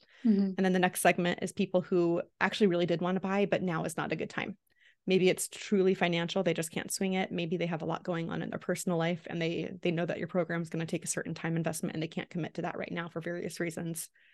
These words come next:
Speaker 2: There's lots of really good reasons why they might not wanna buy now, even though they want to.
Speaker 1: Mm-hmm.
Speaker 2: And then there's the segment, of course, that probably is never gonna buy. And, you know, maybe they're freebie sponges, maybe they're just scoping you out as competition. I mean, whatever it is, like, we don't really need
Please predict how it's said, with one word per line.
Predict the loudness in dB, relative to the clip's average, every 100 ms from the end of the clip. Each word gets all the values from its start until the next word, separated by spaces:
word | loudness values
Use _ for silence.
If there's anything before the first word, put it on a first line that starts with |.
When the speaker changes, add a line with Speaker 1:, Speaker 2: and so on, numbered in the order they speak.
| _ _ 6
Speaker 2:
There's | 6
lots | 6 0 0
of | 0
really | 2 0
good | 0 -2
reasons | -2 -6 -8 -10 -14 _ _
why | -2 0
they | 0
might | -4
not | -8 -8
wanna | -4
buy | 0 0
now, | 0
even | -2 -4
though | -2
they | -2 -4 -8 _ _ _ _ _ -4
want | -4 -4 -10
to. | -8 -8 -8 _ _ _
Speaker 1:
Mm-hmm. | 8 10 10 6
Speaker 2:
And | 6
then | 6
there's | 6
the | 4
segment, | 4 6 4
of | 2
course, | 0 2
that | 0 0 -14 -20 -10
probably | 6 6 6 2
is |
never | 2 0
gonna | 0 2
buy. | 2 2 4 2 2
And, | 0 2 0 -4 -8 _ 0
you |
know, | 2
maybe | 4 2 2
they're | 2
freebie | 2 2 4
sponges, | 4 4 6 4 2 -4 -6 _ 0
maybe | 2 2
they're | 4 4
just | 2 -2 -6 -16 _ _ _ _ -14
scoping | -2 0 2
you | 2
out | 2 0
as |
competition. | -2 -4 0 0 0 4
I | 8
mean, | 8 10
whatever | 8 6 2
it | -2
is, | -4
like, | -2 4
we | 6
don't | 4
really | 2 0
need | 0 0 -2 0 0 0